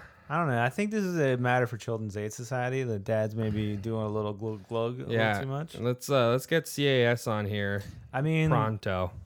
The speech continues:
Speaker 1: I drink, but I have no real responsibilities.
Speaker 2: Exactly. Me neither.
Speaker 1: If I wake up at ten tomorrow, it's fine. All my work is still on my computer. Like,
Speaker 2: Oh, okay. I can't do that, but I mean, I could just call in sick. I just say I have, like, a,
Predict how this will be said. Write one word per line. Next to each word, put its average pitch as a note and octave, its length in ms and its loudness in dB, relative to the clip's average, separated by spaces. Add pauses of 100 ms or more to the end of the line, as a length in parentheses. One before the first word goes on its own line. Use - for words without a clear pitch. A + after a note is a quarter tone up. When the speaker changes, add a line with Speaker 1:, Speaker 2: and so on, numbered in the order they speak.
(300)
Speaker 1:
I G#3+ 60 2
drink, B2+ 580 0
but G#2+ 320 0
I B2+ 60 -6
have E3 140 0
no A2+ 240 0
real A2+ 240 0
responsibilities. G#2+ 680 0
Speaker 2:
Exactly. D#3+ 760 4
Me C#3 240 4
neither. B2+ 600 4 (100)
Speaker 1:
If - 100 -8
I D3+ 120 2
wake F3 180 -2
up D#3 120 -2
at G#2+ 120 -6
ten A2+ 280 -4
tomorrow, D#3 540 -2 (100)
it's A2+ 140 -8
fine. A2 300 -2
All G2+ 100 -2
my A#2+ 160 0
work A2 260 -2
is G2 60 -8
still A2+ 160 -4
on G#2+ 80 -4
my G2+ 120 -6
computer. G2+ 540 -8
Like, G#2 160 -10 (240)
Speaker 2:
Oh, C#3 240 8
okay. C#3 220 2
I G#2 60 2
can't B2+ 280 0
do A#2+ 180 0
that, A#2 260 4
but A#2+ 80 0
I A#2+ 40 2
mean, A#2+ 120 2
I A#2+ 80 0
could A#2+ 120 -10
just B2 180 -8
call C#3 220 4
in C#3 100 0
sick. E3+ 560 2 (420)
I C#3+ 100 0
just E3+ 180 0
say F3+ 140 6
I F3+ 40 8
have, F#3 220 6
like, F3 200 2
a, F3 340 6